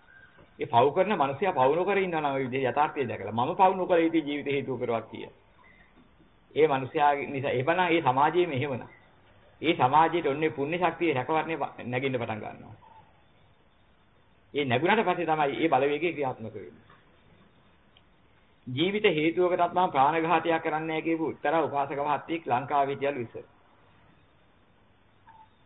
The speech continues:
මෙහෙම ඉන්නකොට මොකද කරන්නේ? කැලේ දර හොයන්න යනකොට. හොඳට ගාගත්ත කැත්තත් අතේ තියෙන. මහා පිඹුරෙක් ඇවිදින් පැනපු ගමන් වෙලා ගත්තා.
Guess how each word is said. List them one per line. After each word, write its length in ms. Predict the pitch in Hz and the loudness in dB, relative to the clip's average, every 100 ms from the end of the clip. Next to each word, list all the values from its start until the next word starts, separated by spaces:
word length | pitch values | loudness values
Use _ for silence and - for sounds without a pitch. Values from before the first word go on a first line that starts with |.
| _ | _
මෙහෙම 220 | 127 165 185 | -4 -2 0
ඉන්නකොට 320 | 151 160 175 | 2 2 2
මොකද 200 | 156 139 | 0 -2
කරන්නේ? 280 | 143 165 180 | -2 -2 -2
කැලේ 280 | 135 160 | 0 2
දර 160 | 143 120 | 2 0
හොයන්න 280 | 143 147 147 | 0 0 0
යනකොට. 300 | 135 104 - - - _ _ _ _ _ _ _ _ _ _ _ - - _ _ _ - | -2 -4 -12 -18 -20 _ _ _ _ _ _ _ _ _ _ _ -20 -20 _ _ _ -10
හොඳට 260 | 127 175 165 | 2 4 6
ගාගත්ත 380 | 135 147 165 175 | 6 6 2 0
කැත්තත් 260 | 143 131 160 151 | -2 -2 -2 0
අතේ 260 | 131 147 | -2 -4
තියෙන. 260 | 131 120 - - _ _ - - - - _ - | -6 -8 -10 -18 _ _ -20 -20 -20 -20 _ -6
මහා 340 | 117 127 180 | 0 4 4
පිඹුරෙක් 420 | 160 139 151 160 | 2 -2 -2 0
ඇවිදින් 240 | 160 175 180 | 0 -2 -4
පැනපු 240 | 139 151 | -6 -4
ගමන් 180 | 160 170 | -4 0
වෙලා 220 | 139 117 | 0 0
ගත්තා. 260 | 107 - | -4 -12